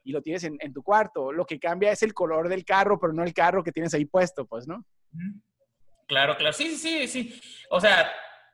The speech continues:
Speaker 2: las metas son las mismas, nomás como la vida te está llevando por diferentes caminos y te vas ajustando, pero siempre el big picture viene siendo el mismo, pues,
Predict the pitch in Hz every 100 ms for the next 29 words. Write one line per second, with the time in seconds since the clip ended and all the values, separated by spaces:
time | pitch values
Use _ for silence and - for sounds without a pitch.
0 | _ _ _ - 202 202 214 247 254 247
1 | 254 247 247 247 254 220 196 202 - -
2 | 220 208 185 180 190 214 214 - 190 196
3 | 196 214 208 196 190 170 202 202 196 175
4 | 175 185 196 208 175 156 160 196 - -
5 | 170 202 208 165 180 175 196 190 185 -
6 | 190 185 190 185 180 180 175 185 160 160
7 | 139 123 - 123